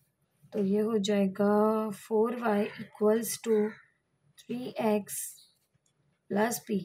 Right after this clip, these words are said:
क्योंकि थ्री एक्स वहाँ गया तो minus का हुआ, थ्री एक्स plus P वहीं था पहले से, तो P as it is रहा। फ़ोर यहाँ multiply करा है, वहाँ जाके divide करेगा तो थ्री एक्स के नीचे भी जाके divide करेगा, P के नीचे भी।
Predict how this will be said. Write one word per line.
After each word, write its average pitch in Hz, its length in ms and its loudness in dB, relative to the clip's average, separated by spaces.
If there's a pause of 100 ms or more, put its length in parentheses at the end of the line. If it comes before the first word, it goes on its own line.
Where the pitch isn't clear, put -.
क्योंकि 214 200 2
थ्री 269 220 -4
एक्स 277 180 -2
वहाँ 262 200 2
गया 254 120 0
तो 262 100 -4
minus 208 340 2
का 247 100 -6
हुआ, 233 160 -4
थ्री 240 200 -4
एक्स 262 160 -2
plus 220 260 2
P 254 200 -8
वहीं 240 220 0
था 277 100 0
पहले 254 240 2
से, - 100 -6
तो - 120 -6
P 220 180 2
as 190 120 4
it 190 120 -2
is 175 140 -6
रहा। 175 200 -8 (640)
फ़ोर 254 120 2
यहाँ 269 140 2
multiply 233 540 0
करा 247 160 0
है, 247 60 2
वहाँ 247 140 -2
जाके 226 200 -2
divide 208 380 2
करेगा 226 280 2
तो 214 140 0
थ्री 226 300 -2
एक्स 240 160 -6
के 254 100 -4
नीचे 247 240 -4
भी 247 120 -4
जाके 240 280 -2
divide 233 380 -2
करेगा, 254 320 -2
P 208 200 -6
के 208 100 6
नीचे 180 280 0
भी। 180 100 -6